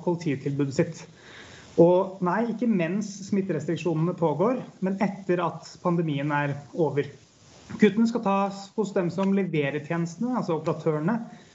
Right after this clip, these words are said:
blant annet i Sporveien. Det betyr oppsigelser, og det betyr færre avganger for befolkningen. Så spørsmålet til byråden er rett og slett om byråden mener det er fornuftig å kutte i kollektivtrafikken når vi nå etter hvert skal tilbake til normalen.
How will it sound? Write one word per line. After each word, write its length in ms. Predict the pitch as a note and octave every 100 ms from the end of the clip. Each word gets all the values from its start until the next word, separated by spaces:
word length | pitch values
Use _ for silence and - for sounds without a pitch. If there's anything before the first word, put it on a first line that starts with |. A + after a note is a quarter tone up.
| -
blant 240 | G3+ F#3+ F#3+
annet 240 | D#3+ E3+
i 80 | E3+
Sporveien. 400 | G3 C#3+ B2+ - - - - - - -
Det 160 | F#3+ G3+
betyr 400 | G#3+ G#3 G#3 G3+ -
oppsigelser, 760 | - F#3+ - F3 F3+ - C4+ C#4
og 160 | A3 G#3+
det 80 | G#3
betyr 380 | - F#3+ G3 - -
færre 300 | D#3+ E3+ D3+
avganger 340 | C3+ C#3 D3
for 240 | D3 C#3 - -
befolkningen. 560 | E3 D#3+ - D#3 D#3 A#2+ - - - - -
Så 140 | - G#3
spørsmålet 460 | G#3 F#3+ G3 G3
til 60 | A3
byråden 320 | F3 E3+ F#3 G#3
er 140 | G3
rett 100 | F#3+
og 80 | F#3+
slett 340 | F#3 F#3+ - G#3+
om 220 | G3 G3
byråden 320 | F#3 E3 E3+
mener 220 | F#3+ E3 D#3+
det 60 |
er 60 | D#3+
fornuftig 400 | E3+ E3 - C#4 C4 - A3
å 40 | G#3
kutte 300 | G#3+ - E3+
i 160 | E3 E3 - - -
kollektivtrafikken 720 | F#3+ F3 E3 D#3 D3+ D3+ F3 D#3+ - - -
når 80 | E3+
vi 60 | E3+
nå 140 | E3+ D3+
etter 160 | D3
hvert 160 | D3+ D3
skal 160 | - D3+
tilbake 320 | D#3 C3+ C#3+
til 100 | D3
normalen. 380 | C#3+ C#3 C3 A#2+